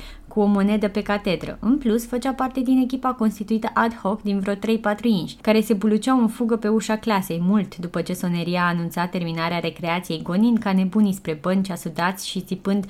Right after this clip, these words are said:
„Șase, că vine!” Cuvintele acestea nu se adresau cuiva anume, ci erau un fel de proletari din toate țările, „Uniți-vă!”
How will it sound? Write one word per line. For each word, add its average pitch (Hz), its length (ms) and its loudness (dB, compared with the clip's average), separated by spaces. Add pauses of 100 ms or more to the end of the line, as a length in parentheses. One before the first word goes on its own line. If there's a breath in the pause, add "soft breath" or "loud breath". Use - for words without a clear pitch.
(160 loud breath)
„Șase, 262 460 0
că 214 100 0
vine!” 226 360 6 (600 loud breath)
Cuvintele 320 420 -2
acestea 202 640 2
nu 277 120 4
se 262 160 -2
adresau 180 400 -2
cuiva 175 300 -2
anume, 170 400 0
ci - 120 -10
erau 262 240 0
un 262 80 2
fel 254 240 -2
de 254 320 0
proletari 240 540 2
din 240 160 2
toate 240 280 -2
țările, 233 420 2
„Uniți-vă!” 262 540 4